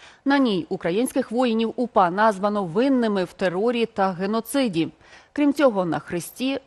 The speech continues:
замінили тризуб на християнський символ. Правоохоронці задокументували зміни і шукають причетних до інциденту. Папа Франциск лежить у відкритій труні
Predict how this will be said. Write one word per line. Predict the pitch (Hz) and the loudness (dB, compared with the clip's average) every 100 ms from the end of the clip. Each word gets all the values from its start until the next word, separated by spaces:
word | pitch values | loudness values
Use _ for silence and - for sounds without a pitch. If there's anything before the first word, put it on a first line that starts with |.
| _ | _
замінили | 180 190 175 180 220 226 | -6 -4 -4 -4 0 0
тризуб | 190 185 160 240 | 0 -2 -2 -4
на | 196 180 | -2 -4
християнський | 190 - 214 - 254 170 156 - 190 | -4 -4 -4 -2 -2 -2 -4 -6 -6
символ. | 190 - 214 196 185 180 - - - _ | -4 -4 -2 0 0 -2 -6 -18 -20 _
Правоохоронці | 240 262 294 302 226 175 - 165 | 2 2 0 0 0 0 -4 -8
задокументували | 156 208 202 202 196 190 185 185 233 262 196 | 0 0 0 -4 -4 -4 -6 2 4 4 0
зміни | 185 208 269 254 - | -4 -2 -2 -2 -4
і | 202 | -10
шукають | 170 - 160 196 196 196 - | -10 -10 -2 2 2 0 -6
причетних | - 262 - 175 - 190 196 | -6 -6 -2 -4 -2 -8 -8
до | 170 151 | -8 -6
інциденту. | 143 165 196 170 160 160 170 160 - _ _ _ _ _ _ _ _ - - - - | -6 -6 -4 -2 -2 -4 -8 -10 -14 _ _ _ _ _ _ _ _ -20 -20 -20 0
Папа | 302 311 294 | 2 4 4
Франциск | 277 262 330 311 - | 2 2 2 0 2
лежить | 233 269 254 | 2 2 -2
у | - 220 | -4 -4
відкритій | 185 - 214 247 240 214 | -4 -4 0 0 0 -6
труні | 190 202 233 254 | -4 -2 0 -2